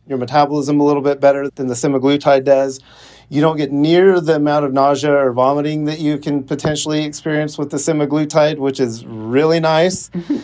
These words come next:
Speaker 1: Um,
Speaker 2: But a lot of people don't have those side effects. I'm just gonna tell you.
Speaker 1: Yeah,
Speaker 2: We
Speaker 1: those,
Speaker 2: can take
Speaker 1: those
Speaker 2: care
Speaker 1: are,
Speaker 2: of it,
Speaker 1: those are
Speaker 2: but
Speaker 1: definitely few
Speaker 2: people
Speaker 1: and,
Speaker 2: do.
Speaker 1: few and far between.
Speaker 2: <laughs>
Speaker 1: Um, um, but the tirzepatide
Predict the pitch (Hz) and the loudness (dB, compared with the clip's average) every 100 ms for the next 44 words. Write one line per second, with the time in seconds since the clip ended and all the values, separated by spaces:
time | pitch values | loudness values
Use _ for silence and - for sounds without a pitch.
0 | - - 135 123 117 117 339 330 330 339 | -12 -2 2 2 2 2 2 2 0 0
1 | 359 320 277 285 185 220 214 214 247 185 | -4 -4 -6 -6 -10 -10 -8 -10 -10 -10
2 | 170 165 165 165 170 202 220 277 285 - | -10 -10 -10 -10 -6 -6 -4 -4 -2 2
3 | 185 156 - 165 139 131 156 151 190 269 | 2 0 -4 2 4 4 2 4 2 4
4 | 277 180 165 180 165 160 247 180 151 151 | 0 0 -2 -2 0 2 4 2 -2 -4
5 | 151 147 139 165 170 285 190 - 196 196 | -2 -4 0 2 2 2 -2 -2 0 0
6 | 196 170 160 147 - 139 131 131 170 139 | 4 2 2 -4 -2 2 4 2 2 2
7 | 123 117 110 - - - _ - 139 127 | 2 -2 -6 -18 -20 -20 _ -2 0 0
8 | 131 156 165 151 131 170 180 214 175 | -2 -4 -2 -2 0 2 2 4 2